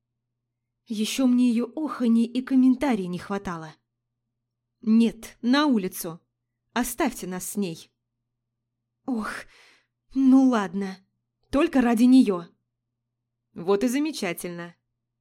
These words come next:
сказала и глазами показала даме на дверь, намекая на прогулку.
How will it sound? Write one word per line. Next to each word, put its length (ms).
сказала 520
и 180
глазами 460
показала 560
даме 460
на 180
дверь, 600
намекая 500
на 120
прогулку. 560